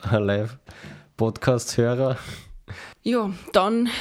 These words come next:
Speaker 2: äh, nächste Frage ist dann natürlich auch, welche Rechtsform wähle ich? Weil man hat sicher schon mal gehört von einer G M B H und von Einzelunternehmen, von eingetragenen Unternehmen,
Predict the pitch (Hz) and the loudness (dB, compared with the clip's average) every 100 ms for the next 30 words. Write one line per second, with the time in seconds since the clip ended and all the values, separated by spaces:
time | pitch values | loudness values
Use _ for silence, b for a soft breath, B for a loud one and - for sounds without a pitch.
0 | B 247 220 202 208 - 254 - 190 196 | B 0 2 2 0 -2 -4 -2 0 0
1 | 208 226 - 220 202 202 208 208 214 202 | 0 -2 -2 -2 -2 -2 -2 -2 -4 -4
2 | 208 - 175 160 196 - - - 190 202 | -4 -4 -6 -4 -6 -8 -6 -2 0 0
3 | 202 220 214 220 233 - 208 202 202 190 | 0 0 -2 -2 -4 -4 -2 0 0 -2
4 | 196 220 202 214 - 202 196 - 156 - | -2 -6 -6 -6 -2 -2 -2 -4 -6 -4
5 | 170 185 - 175 170 185 214 208 208 214 | -4 -4 -4 -6 -2 -2 0 0 0 0
6 | 196 190 - 175 190 190 B B B - | -2 -4 -4 -4 -4 -6 B B B -2
7 | 196 220 - 220 208 - 202 196 202 196 | 0 0 -2 -2 -2 -2 -2 0 -2 -2
8 | - 170 - 202 214 - 180 202 202 196 | -4 -4 -2 -2 -2 -2 -2 0 -2 -2
9 | 196 196 196 196 190 196 | -4 -4 -4 -2 -2 -2